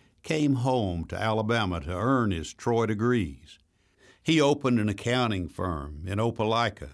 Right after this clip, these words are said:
and he taught college courses. Troy University is very proud to have awarded Benny Atkins his fourth degree, the Honorary Doctor of Laws,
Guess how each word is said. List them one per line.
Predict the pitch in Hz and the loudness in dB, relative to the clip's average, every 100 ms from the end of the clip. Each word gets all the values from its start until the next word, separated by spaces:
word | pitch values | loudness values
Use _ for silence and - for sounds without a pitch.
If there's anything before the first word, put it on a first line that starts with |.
| _ _ _ _ _ 98 | _ _ _ _ _ -2
and | 107 | -2
he | |
taught | 98 120 120 - | 0 0 0 -2
college | 123 120 110 95 - | -2 0 0 -4 -4
courses. | 131 127 101 - 73 73 - _ _ _ _ _ _ _ _ - - - | 0 0 0 -6 -14 -16 -20 _ _ _ _ _ _ _ _ -20 -20 -4
Troy | 151 139 | 2 4
University | 123 120 107 120 123 110 92 92 | 4 4 4 2 2 -2 -4 -4
is | 90 | -2
very | 92 101 | -2 -2
proud | 95 104 101 104 98 | -2 -2 0 0 -2
to | 98 87 | -4 -2
have | 87 87 | -2 -2
awarded | 95 101 107 95 - - _ | -2 0 0 -2 -6 -14 _
Benny | 92 120 110 104 | -2 0 0 0
Atkins | 110 101 104 - | -2 -2 -6 -6
his | 107 87 - _ _ - | -6 -6 -10 _ _ -4
fourth | 147 156 151 - | 0 0 -2 -6
degree, | 82 73 80 73 82 78 _ _ | -8 -6 -6 -6 -10 -14 _ _
the | - | -8
Honorary | - 123 127 127 120 | -4 -2 0 0 0
Doctor | 98 101 117 - 113 120 | -2 0 0 -2 -4 -2
of | 113 | 0
Laws, | 113 80 73 82 90 | 0 -2 -4 -10 -14